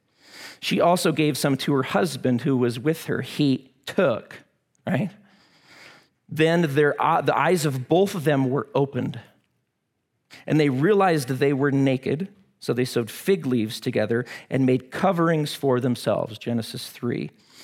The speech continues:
See, in the biblical story, the human predicament begins by desire that has,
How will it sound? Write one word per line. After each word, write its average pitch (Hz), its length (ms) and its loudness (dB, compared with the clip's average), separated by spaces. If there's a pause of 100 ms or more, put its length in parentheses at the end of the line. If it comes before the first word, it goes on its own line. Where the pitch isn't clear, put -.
(400)
See, - 220 -4 (420)
in 175 160 2
the 170 60 4
biblical 208 460 2
story, 139 500 0
the 131 120 0
human 240 480 2
predicament 143 800 -2 (360)
begins 143 1120 0 (320)
by 143 120 2
desire 147 880 0 (640)
that - 140 -2
has, 131 380 -2